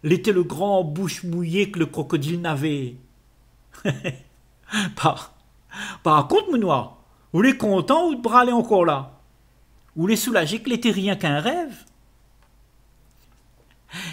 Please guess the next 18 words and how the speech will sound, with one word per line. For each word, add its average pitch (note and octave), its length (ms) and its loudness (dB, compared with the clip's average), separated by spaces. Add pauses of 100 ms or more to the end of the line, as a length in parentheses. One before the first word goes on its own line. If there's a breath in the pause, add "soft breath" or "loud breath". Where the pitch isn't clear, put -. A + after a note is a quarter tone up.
(120 loud breath)
Viconné, E3+ 680 -2 (720 loud breath)
quand E3 200 -2
vous F3 60 -2
tracasse E3 520 0
là, B2 320 -6 (600)
l'est D#3 160 4
exactement F3 880 0
pareil G3 480 2
que F#3 100 0
si - 240 -4
vous F#3 80 -2
l'étiez E3+ 240 0
en E3+ 140 -4
train D#3+ 180 -8
de D3+ 60 -6
faire E3 260 -4
un D3+ 60 -4
cauchemar. B2+ 560 -6